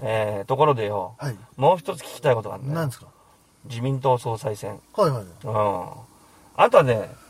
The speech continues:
Speaker 1: あんたね。
Speaker 2: はい。
Speaker 1: あんたね。
Speaker 2: あー、来た。
Speaker 1: あー。
Speaker 2: た-、総一郎、
Speaker 1: どうも。
Speaker 2: 総一郎来た。
Speaker 1: 田原総一郎です。
Speaker 2: はい。こんばんは。
Speaker 1: こんばんは。えー、こんにちはだよ。
Speaker 2: こんにちは。
Speaker 1: こんにちは。田原総一郎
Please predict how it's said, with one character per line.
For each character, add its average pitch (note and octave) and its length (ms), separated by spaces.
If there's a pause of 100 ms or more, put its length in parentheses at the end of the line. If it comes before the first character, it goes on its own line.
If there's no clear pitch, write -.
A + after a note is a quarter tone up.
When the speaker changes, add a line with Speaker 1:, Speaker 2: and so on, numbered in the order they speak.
(200)
Speaker 1:
あ C#4+ 140
ん - 20
た - 120
ね。 - 160
Speaker 2:
は - 160
い。 G2+ 60 (140)
Speaker 1:
あ D#3 140
ん - 20
た - 120
ね。 - 160
Speaker 2:
あ E3+ 220
ー、 F3 200
来 - 100
た。 F#3 100
Speaker 1:
あ C3 240
ー。 - 0
Speaker 2:
た-、 C3+ 300 (280)
総 G3+ 220
一 - 40
郎、 F3+ 60
Speaker 1:
ど D#3+ 100
う D3 40
も。 B2+ 160
Speaker 2:
総 - 160
一 E3 140
郎 D3 40
来 - 80
た。 B2+ 140 (260)
Speaker 1:
田 - 120
原 A2 120
総 - 140
一 - 100
郎 - 100
で - 280
す。 - 220 (400)
Speaker 2:
は - 60
い。 - 60 (540)
こ E3+ 120
ん - 20
ば D#3 80
ん C#3+ 60
は。 C3 100 (320)
Speaker 1:
こ - 160
ん - 20
ば - 60
ん - 20
は。 - 380
え - 80
ー、 G#2+ 40
こ B2+ 140
ん B2 40
に A#2+ 60
ち B2+ 100
は B2 60
だ - 60
よ。 - 100
Speaker 2:
こ - 120
ん D#3+ 40
に D3+ 40
ち D#3+ 80
は。 B2 60 (200)
Speaker 1:
こ - 100
ん C3 40
に - 40
ち - 60
は。 - 140
田 - 80
原 - 120
総 - 100
一 - 20
郎 - 500